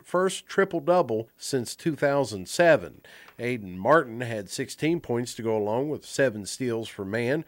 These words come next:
who shot twenty-nine of fifty-seven from the field and seven of twenty-two from the three-point range. Sean Booth had nineteen points and Jax McCarty fifteen to lead Van in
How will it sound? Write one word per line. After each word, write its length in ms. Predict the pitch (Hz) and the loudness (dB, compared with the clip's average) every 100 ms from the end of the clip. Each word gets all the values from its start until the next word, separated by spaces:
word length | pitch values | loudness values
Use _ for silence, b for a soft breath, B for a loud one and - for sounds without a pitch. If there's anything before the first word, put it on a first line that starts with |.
| - | -10
who 100 | 107 | -10
shot 340 | - 139 131 | 0 2 2
twenty-nine 600 | - 165 160 143 147 160 | 0 0 0 2 2 4
of 100 | 147 | 2
fifty-seven 720 | - 170 - 135 - 165 160 131 | 0 -2 0 -4 2 2 4 2
from 180 | 147 139 | 0 -2
the 80 | |
field 340 | 110 160 165 165 | 0 2 2 2
and 120 | 117 | -4
seven 400 | - 165 165 151 | 0 2 4 2
of 100 | 113 | -2
twenty-two 580 | - 165 139 - 180 170 | -2 0 0 2 4 4
from 220 | - 131 | 0 -8
the 60 | 104 | -6
three-point 580 | - 160 131 151 165 | -2 -2 0 0 0
range. 500 | 120 107 101 110 117 - | -2 -2 -2 -4 -8 -14
Sean 420 | - 139 139 123 | -4 2 2 0
Booth 380 | 92 147 156 - | 2 2 2 2
had 180 | 127 110 | 0 2
nineteen 580 | 131 135 - 147 151 | 0 0 -2 -4 -4
points 460 | 120 139 143 151 - | -4 -2 -2 -2 -4
and 200 | 117 107 | -6 -4
Jax 420 | 127 139 135 - | 0 0 0 -4
McCarty 760 | 127 107 - 175 170 113 98 107 | -8 -10 -4 0 0 0 -4 -6
fifteen 640 | - 190 185 - 110 101 | 2 2 2 -4 -4 -4
to 80 | 110 | -4
lead 340 | 110 135 123 | -2 -2 -2
Van 420 | 101 143 143 117 117 | 0 0 2 0 -2
in 200 | 117 | -4